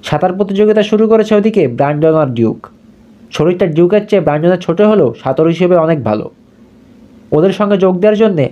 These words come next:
আবার পানিতে ঝাঁপিয়ে পড়ল রবি, কিন্তু সাঁতারে দুজনের কারো সঙ্গেই পারল না সে। পানি থেকে উঠে ডাইভিং বোর্ডের দিকে এগিয়ে চলেছে সুজি আর জেরি। কী কথাটাই যেন হাসাহাসি করছে।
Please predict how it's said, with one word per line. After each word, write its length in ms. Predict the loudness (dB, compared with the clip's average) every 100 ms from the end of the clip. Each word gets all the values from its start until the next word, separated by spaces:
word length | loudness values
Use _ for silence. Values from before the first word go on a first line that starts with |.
| -2
আবার 160 | -2
পানিতে 280 | -2 -2 0
ঝাঁপিয়ে 300 | -2 0 0
পড়ল 240 | 0 0 2
রবি, 320 | 0 -2 -6 -12 -20 _ _ -20 -20 -8
কিন্তু 200 | -2 -2
সাঁতারে 380 | -2 -4 0 2
দুজনের 340 | 2 0 -2 0
কারো 200 | 0 -2
সঙ্গেই 280 | -2 -2
পারল 320 | 0 0 0 -2
না 60 |
সে। 220 | -4 -8 -12 -18 -20 -20 -20 -20 -20 -6
পানি 200 | -2 -2
থেকে 240 | 0 2 2
উঠে 260 | 2 2
ডাইভিং 300 | 2 0 0
বোর্ডের 300 | 0 0 0
দিকে 280 | 0 0 0
এগিয়ে 160 | 0 0
চলেছে 460 | 0 0 0 -4 -6 -4
সুজি 240 | 0 2
আর 60 | 0
জেরি। 340 | 0 0 -2 -10 -20 -20 _ -20 -20 -20 -8
কী 100 | -2
কথাটাই 320 | 0 0 0 0
যেন 140 | 0
হাসাহাসি 440 | -2 0 -2 -2
করছে। 400 | -2 -4 -4 -12